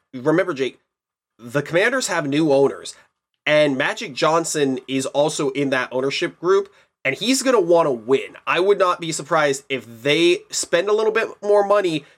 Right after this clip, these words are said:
to try and pry Ben Johnson from Detroit. For the Patriots, Jake, I would think that Jerod Mayo has sort of been the heir apparent to Belichick. I would keep an eye on him to take over the New England job. And then for the Steelers,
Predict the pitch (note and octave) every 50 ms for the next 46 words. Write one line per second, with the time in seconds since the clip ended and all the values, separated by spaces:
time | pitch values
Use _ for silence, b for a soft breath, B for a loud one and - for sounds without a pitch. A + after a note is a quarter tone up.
0 | b - C#3+ - - F3 D#3+ D#3+ D3 C3+ - - E3+ D#3 D#3 E3 E3 D3 D#3 D3+
1 | D3 D3 C#3+ C#3 D3 C#3+ C#3+ C#3 C#3 - C3 B2 - - D3+ C#3+ C#3 C3 B2+ -
2 | - - D3 C3+ A#2 A2 G#2+ - b b b b b b _ - G3+ F#3+ D3+ -
3 | - - - F#3 G#3 A#3 A#3+ - - G3+ E3+ C#3+ - - D3+ D3 C#3+ C#3 - -
4 | - C3 E3+ A3 C4 B3+ - - - F#3+ F3 E3 - - - - C#3 B2+ - E3
5 | E3+ E3 E3+ - - _ _ _ _ _ _ _ _ A2+ A#2+ B2+ D3+ D#3 D#3 E3+
6 | F#3+ E3 D3 C#3+ D3+ D3+ D3+ C#3 B2+ B2 - C#3+ C3 - - - D3+ C#3+ C#3 B2+
7 | - C#3+ C#3+ C#3 C#3 C3+ C3+ C3 B2 A#2 B2+ C3 C3 C3 B2+ B2 B2 B B B
8 | B B - D#3+ E3 E3+ E3 D3 - - - - D#3 D3 C3+ A#2 G#2+ - _ -
9 | - - D#3+ D3 A#2+ B2+ A#2 B2+ C#3+ D3 D3 - G3 G3+ G3+ - _ _ _ _
10 | _ _ _ _ _ _ _ _ _ _ _ - C3+ D#3+ F3 F#3+ F3+ - - G#3+
11 | G3 G#3 G3+ G3+ G3+ G3 G3 F#3+ F#3 F3 D#3+ - A3 G#3+ G#3 F#3+ F#3 F3 D#3+ -
12 | F#3 E3+ C#3+ - F3+ E3 D#3 - E3 D#3 D3+ D3+ D#3 D3 C#3+ C#3+ C#3 D3 C#3+ C#3+
13 | C#3+ C3+ C3+ A#2+ B2+ B2+ B2 B2 B2 - b b b b b E3 E3+ F3 F3 E3+
14 | - - G3 G#3 G3+ F3+ E3 - - - E3 E3+ F3 F3+ F3+ F3+ E3+ -